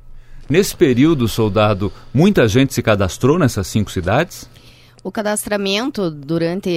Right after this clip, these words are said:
Speaker 2: né, esse tempo do projeto piloto aí que foi lançado não foi o esperado, né? Ainda a gente aguarda que agora, expandindo pra todo o estado,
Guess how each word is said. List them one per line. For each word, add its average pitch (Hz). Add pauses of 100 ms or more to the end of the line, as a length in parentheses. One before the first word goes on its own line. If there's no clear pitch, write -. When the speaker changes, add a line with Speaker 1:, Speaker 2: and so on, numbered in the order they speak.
(200)
Speaker 2:
né, 147
esse 143
tempo 165
do 135
projeto 135
piloto 139
aí 117
que -
foi -
lançado 139 (380)
não 208
foi 185 (120)
o 180
esperado, 165
né? 127 (160)
Ainda 147
a 170
gente 160
aguarda 160
que 139
agora, 147
expandindo 151
pra 143
todo 165
o 156
estado, 151